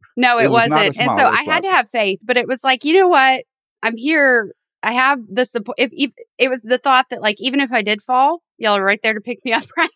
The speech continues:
Speaker 1: Like,
Speaker 2: We
Speaker 1: y'all would
Speaker 2: would've
Speaker 1: at
Speaker 2: picked
Speaker 1: least
Speaker 2: you up.
Speaker 1: break half m-, my fall, kind of, right? 'Cause Julian's so big and you were right there, like, but, so it was kind of like, "And if I do fall? And so what? Does that matter?"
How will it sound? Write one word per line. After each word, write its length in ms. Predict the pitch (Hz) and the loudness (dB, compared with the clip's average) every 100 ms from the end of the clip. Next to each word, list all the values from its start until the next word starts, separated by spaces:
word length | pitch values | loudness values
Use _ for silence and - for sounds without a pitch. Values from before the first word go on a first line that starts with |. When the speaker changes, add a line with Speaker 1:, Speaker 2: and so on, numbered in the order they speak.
| 403 - - | -4 -6 -4
Speaker 1:
Like, 140 | 277 254 | -2 0
Speaker 2:
We 40 | 320 | 2
Speaker 1:
y'all 100 | 185 | 4
would 100 | 359 | 4
Speaker 2:
would've 60 | |
Speaker 1:
at 20 | 233 | 2
Speaker 2:
picked 100 | 170 | 0
Speaker 1:
least 80 | 160 | 2
Speaker 2:
you 80 | 131 | 2
up. 40 | |
Speaker 1:
break 200 | 269 277 | 2 -2
half 300 | 220 262 277 247 | -2 -2 -2 -6
m-, 180 | 214 185 _ | -10 -12 _
my 160 | 202 180 - | -6 -6 -6
fall, 200 | 160 170 | -8 -6
kind 300 | 196 226 202 | -4 -4 -4
of, 160 | 160 | -4
right? 220 | 190 180 190 | -2 -2 -4
'Cause 180 | - 196 190 | -14 -20 -10
Julian's 440 | 240 233 226 233 | -6 -4 -6 -6
so 120 | 233 | -6
big 280 | 208 208 202 | -4 -4 -4
and 120 | 196 | -4
you 160 | 208 220 | -4 -2
were 100 | 190 | 0
right 200 | 202 233 | 0 0
there, 240 | 240 233 240 | 0 0 2
like, 240 | 202 - _ | 0 -2 _
but, 300 | 220 359 240 - _ _ _ _ | 0 2 2 0 _ _ _ _
so 160 | - 254 | -4 -2
it 140 | 254 | -2
was 140 | 262 - | -4 -4
kind 220 | 277 269 | -2 -2
of 100 | 247 | -2
like, 220 | 226 196 - _ _ | -2 -4 -8 _ _
"And 420 | 196 190 208 302 330 _ _ _ - | -4 0 0 0 -4 _ _ _ -14
if 160 | 196 | -6
I 80 | 196 | -4
do 200 | 196 208 | -4 -6
fall? 400 | - 226 247 320 - _ _ _ _ _ - | -2 0 0 -2 -8 _ _ _ _ _ -14
And 400 | 143 156 180 285 403 _ _ _ _ _ _ _ _ _ | -12 -10 -6 -6 -6 _ _ _ _ _ _ _ _ _
so 260 | - 170 180 | -8 -4 -2
what? 360 | 254 339 233 - | 0 2 0 -4
Does 140 | 196 | -4
that 200 | 202 190 | -2 -2
matter?" 500 | 202 185 196 226 277 | -2 -2 -2 -2 -4